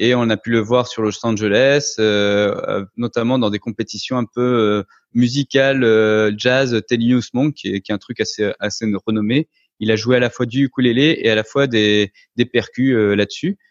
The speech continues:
Et il a co-, fait pas mal de collaborations avec, euh, des, des artistes de ukulélé comme, euh, un qu'on connaît tous, euh, Jack, euh, Shimabukuro. Donc, euh, c'est un gars, euh, un gars sérieux.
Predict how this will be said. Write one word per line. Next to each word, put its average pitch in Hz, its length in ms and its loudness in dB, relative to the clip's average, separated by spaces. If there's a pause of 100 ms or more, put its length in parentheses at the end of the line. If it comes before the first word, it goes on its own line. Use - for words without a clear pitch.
(440)
Et 107 80 0
il 117 80 2
a 107 180 4
co-, - 320 -12
fait 131 360 0
pas 127 160 -2
mal 139 120 2
de - 60 -2
collaborations 113 640 0
avec, 117 320 0
euh, 107 160 4
des, 104 340 2
des 107 220 -2
artistes 117 320 -2
de 117 40 6
ukulélé 113 540 2
comme, 110 240 0
euh, 98 320 0 (400)
un 104 160 -4
qu'on 98 160 -12
connaît 104 280 -2
tous, - 300 -6
euh, 98 220 0
Jack, 113 300 0
euh, 98 160 2
Shimabukuro. 101 800 0
Donc, 95 260 -6
euh, 87 60 -8 (140)
c'est - 180 -12
un 95 80 -2
gars, 110 320 2
euh, 92 180 -2
un 110 140 2
gars 120 100 2
sérieux. 98 380 0